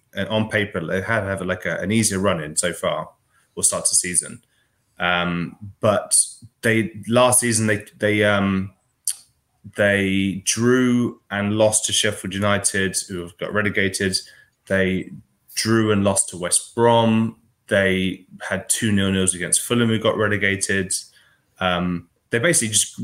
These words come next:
really struggled against teams around them, and then got some good results against, you know, Man City, Liverpool, Spurs, and, and that sort of thing. So,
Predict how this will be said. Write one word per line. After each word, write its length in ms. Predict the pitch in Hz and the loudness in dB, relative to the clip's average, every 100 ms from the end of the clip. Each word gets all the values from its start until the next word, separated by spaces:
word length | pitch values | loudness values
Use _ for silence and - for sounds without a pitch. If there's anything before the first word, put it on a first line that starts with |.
| 110 | 0
really 300 | 127 131 113 | 2 4 2
struggled 360 | - 117 110 90 | 2 2 2 0
against 300 | 90 92 - | 0 -2 -2
teams 240 | 104 90 | -2 -2
around 320 | 92 104 101 | 0 0 0
them, 220 | 78 73 | -4 -6
and 120 | 92 92 | -4 -4
then 140 | 90 | -2
got 160 | 92 - | 0 0
some 180 | 95 | -2
good 200 | 87 90 | -4 -6
results 400 | 90 107 95 - | -2 -2 0 0
against, 600 | 90 90 87 - - - - _ _ | 0 -6 -4 -2 -2 -4 -20 _ _
you 60 | 82 | -10
know, 100 | 85 | -8
Man 180 | 85 85 | -4 -2
City, 360 | - 92 - | -2 -2 -4
Liverpool, 440 | 85 90 85 - 80 | -4 -4 -6 -6 -2
Spurs, 380 | - - 101 80 | -2 0 0 -2
and, 160 | 71 | -6
and 220 | - 76 | -12 -8
that 180 | - - | -6 -4
sort 160 | - 64 | -6 -8
of 60 | - | -12
thing. 160 | 78 | -6
So, 340 | - 95 92 | -2 0 0